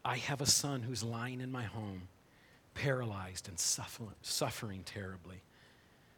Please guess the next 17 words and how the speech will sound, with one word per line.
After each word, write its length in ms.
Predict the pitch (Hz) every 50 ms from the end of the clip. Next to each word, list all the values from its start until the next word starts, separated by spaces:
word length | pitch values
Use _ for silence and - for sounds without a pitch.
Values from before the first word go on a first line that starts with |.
| - - - - - - - - - - - - - - - - - - - - -
Oh, 80 | 156
how 460 | 156 143 135 123 101 90 - - 147 151
many 180 | 160 160 156
of 80 | 147 135
you 100 | 143 135
have 80 | 117
been 180 | 110 143 135 143
there 200 | 139 131 120 120
as 100 | 117 98
a 60 | 113
parent? 400 | - - 117 120 113 110 104 98 - - - - - - - - - - - - - - - - - - - - -
How 120 | - 107 131
many 160 | 156 165 160
of 80 | 147 139
you 80 | 147
have 140 | 127 117 117
been 260 | 135 135 120 113 104